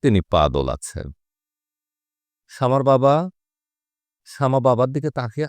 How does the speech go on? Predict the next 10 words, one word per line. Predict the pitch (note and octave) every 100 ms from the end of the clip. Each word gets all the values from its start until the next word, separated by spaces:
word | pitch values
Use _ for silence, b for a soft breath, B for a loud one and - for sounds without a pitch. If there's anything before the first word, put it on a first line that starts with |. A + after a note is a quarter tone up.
| -
আতঙ্কিত | B2 B2 C3+ A2 F2+ D#2+
গলায় | D2+ D2 D2
বলল, | D2 C#2+ C2+ B1+ _ _ _ _ _ _ _ _ _ _ _ _ _ _ _ -
"বাবা, | E3+ F3 G3
এই | F#3+
চেয়ারটার | F#3+ F#3+ - G3+
পেছনে | F#3+ - G#3 G3+
পা | F#3+ F#3
ভাঙা, | D#3 F3 G3 C3+ F#2+ - b b b -
তুমি | G3+